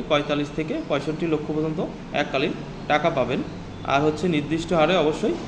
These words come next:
পেনশন পাবেন হচ্ছে চাকরি জীবন শেষে। তারপর হচ্ছে এখন এই বন প্রহরী বা ফরেস্ট গার্ডের কাজ। বন প্রহরী বা ফরেস্ট গার্ডের কাজ হচ্ছে আপনার যে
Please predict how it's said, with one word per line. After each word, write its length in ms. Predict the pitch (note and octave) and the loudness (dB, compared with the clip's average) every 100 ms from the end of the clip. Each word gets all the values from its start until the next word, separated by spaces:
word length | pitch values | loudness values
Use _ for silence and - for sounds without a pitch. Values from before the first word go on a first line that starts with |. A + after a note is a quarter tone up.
| - - | -10 -4
পেনশন 320 | D#3 D3+ F3 F3 | 2 2 2 4
পাবেন 260 | D3+ D#3+ | 4 4
হচ্ছে 200 | F#3 F#3 C#4+ | 2 0 -2
চাকরি 300 | E3+ D3+ D3 | 0 0 0
জীবন 200 | C#3+ B3+ - - - - | 0 0 -2 -10 -10 -2
শেষে। 280 | E3+ - - - - - - - - - - - - - - - - - - - - - - - | -2 -2 -4 -8 -10 -10 -10 -10 -8 -8 -10 -8 -8 -8 -8 -8 -8 -8 -6 -6 -6 -6 -4 6
তারপর 280 | E3 F3+ G#3 | 6 8 6
হচ্ছে 260 | G#3 F#3+ | 4 4
এখন 320 | D3+ D3 F3+ D3+ - - - - - | 2 4 2 2 -2 -8 -10 -10 -4
এই 180 | C3+ C3+ C#3 - - C3+ | 2 2 0 -6 -6 2
বন 160 | D#3+ E3+ | 4 4
প্রহরী 320 | F3+ G3+ F#3 B2+ | 4 4 4 4
বা 140 | C#3 - - C#3+ | 4 2 -2 2
ফরেস্ট 320 | D#3 A3+ - - | 4 4 -2 0
গার্ডের 280 | C3+ C#3+ A3+ - - - - | 4 6 4 0 -8 -10 2
কাজ। 160 | C#3+ - - - - - - - - - | 2 2 -4 -8 -8 -8 -8 -8 -6 2
বন 180 | D3+ D#3+ E3 | 6 6 6
প্রহরী 300 | F3 F3+ F#3+ | 4 6 6
বা 140 | F#3 G3 | 6 4
ফরেস্ট 420 | F#3+ D3 F3+ F3+ - - B2+ | 6 4 4 2 -4 -6 2
গার্ডের 320 | C#3 D3 F#3 G#3 - - C#3+ | 4 6 4 2 -4 -2 4
কাজ 180 | D3 D3+ | 6 6
হচ্ছে 280 | E3+ E3+ F#3 | 4 2 4
আপনার 320 | D#3 B2+ C3+ - - - - - - C3 | 4 4 2 0 -6 -6 -6 -6 -6 -2
যে 160 | C3+ | 2